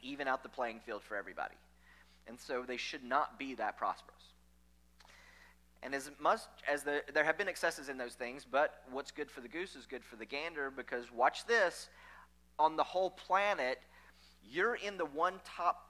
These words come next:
the top one percent of the whole planet if your household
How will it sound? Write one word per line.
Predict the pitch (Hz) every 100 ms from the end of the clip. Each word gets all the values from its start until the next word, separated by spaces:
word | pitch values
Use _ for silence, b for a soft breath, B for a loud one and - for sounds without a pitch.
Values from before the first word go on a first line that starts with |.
| 135
the | 131
top | - - 180
one | 165 175
percent | 190 - 175 -
of | 131
the | 131
whole | 165 170
planet | 180 - 175 156 135
if | 139 -
your | 143 151 175
household | - 180 214 233 - 139 120 120